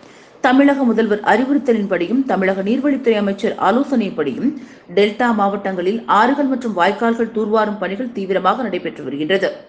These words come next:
திருவாரூர் மாவட்டத்தை பொறுத்தவரை இதுவரை நாற்பது சதவீதம் தூர்வாரும் பணிகள் நிறைவடைந்துள்ளன. தூர்வாரும் பணிகளை ஆய்வு செய்வதற்காக மூத்த ஐ ஏ எஸ் அதிகாரிகள் கொண்ட குழு அமைக்கப்பட்டுள்ளது. கடந்த காலங்களில் மேட்டூர் அணை திறக்கப்பட்டு டெல்டா மாவட்டங்களுக்கு தண்ணீர் வருவதற்கு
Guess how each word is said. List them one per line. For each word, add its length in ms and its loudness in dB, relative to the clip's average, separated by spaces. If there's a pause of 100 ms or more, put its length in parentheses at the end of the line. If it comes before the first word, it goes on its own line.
(400)
திருவாரூர் 460 6
மாவட்டத்தை 460 0
பொறுத்தவரை 580 0
இதுவரை 320 0
நாற்பது 480 0
சதவீதம் 520 -4
தூர்வாரும் 460 0
பணிகள் 320 -2
நிறைவடைந்துள்ளன. 720 -2 (640)
தூர்வாரும் 420 4
பணிகளை 400 0
ஆய்வு 280 2
செய்வதற்காக 680 0
மூத்த 420 -2
ஐ 220 0
ஏ 100 0
எஸ் 200 -2
அதிகாரிகள் 560 0
கொண்ட 220 -4
குழு 280 -2
அமைக்கப்பட்டுள்ளது. 800 -2 (560)
கடந்த 340 2
காலங்களில் 600 4
மேட்டூர் 360 2
அணை 200 0
திறக்கப்பட்டு 600 -2
டெல்டா 380 0
மாவட்டங்களுக்கு 720 0
தண்ணீர் 320 2
வருவதற்கு 640 0